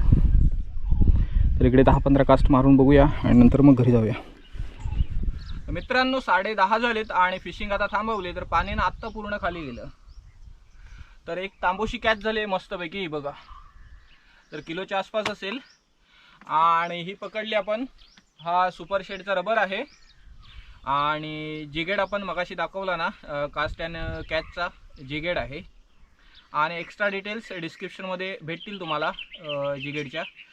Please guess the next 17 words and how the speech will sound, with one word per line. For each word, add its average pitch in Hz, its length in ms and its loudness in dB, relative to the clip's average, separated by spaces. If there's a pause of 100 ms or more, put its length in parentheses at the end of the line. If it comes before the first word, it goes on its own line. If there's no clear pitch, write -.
(280)
तर 151 60 -4 (200)
आता 175 220 0
आपण 214 220 -2
चाललोय 214 400 -4 (300)
घरी 233 340 0 (240)
आणि 180 760 -2 (120)
आता 226 200 -4
घरी 214 180 -6
जाऊन 240 220 -4
ना, 220 160 2 (220)
अ, 180 200 -6
तांबोशीची 180 640 -8 (340)
रेसिपी 170 400 -10
बनवूया 160 300 -8
एकदम 160 240 -10
वेगळी 170 400 -4
अशी. - 340 -12